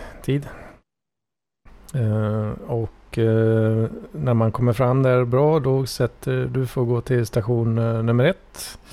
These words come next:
Det är då längst ner i den här långa raddan av små bås.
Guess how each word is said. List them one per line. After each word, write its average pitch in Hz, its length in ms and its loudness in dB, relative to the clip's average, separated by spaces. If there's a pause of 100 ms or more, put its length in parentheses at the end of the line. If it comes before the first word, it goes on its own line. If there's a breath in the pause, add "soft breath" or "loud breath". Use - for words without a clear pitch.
(560 loud breath)
Det - 120 -6
är 117 180 -4
då 110 120 -2
längst 113 340 0
ner 139 600 0
i 123 200 -2
den 120 140 0
här 117 220 2
långa 117 400 2
raddan 120 500 0
av 120 220 -2
små 123 200 -4
bås. 117 400 -6